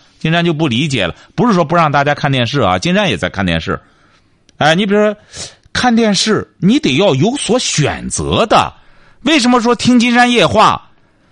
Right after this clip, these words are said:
也是一种文化的选择？好的剧金山也会推荐；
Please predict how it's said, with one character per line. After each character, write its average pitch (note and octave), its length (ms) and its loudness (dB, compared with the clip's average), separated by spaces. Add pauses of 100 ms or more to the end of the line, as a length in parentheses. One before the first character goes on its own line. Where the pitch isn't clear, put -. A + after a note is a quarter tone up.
(560)
也 G3 180 2
是 D#4 140 -2
一 D#4 80 2
种 G#3+ 220 0
文 F#3+ 240 0
化 F3+ 160 2
的 C3+ 80 0
选 G#2 260 -2
择？ G#2 220 0
好 D3 340 2
的 - 100 4
剧 - 440 -2
金 F#3+ 160 0
山 G3 160 2
也 A2+ 100 0
会 D3+ 160 -2
推 E3 220 -6
荐； D#3 280 -4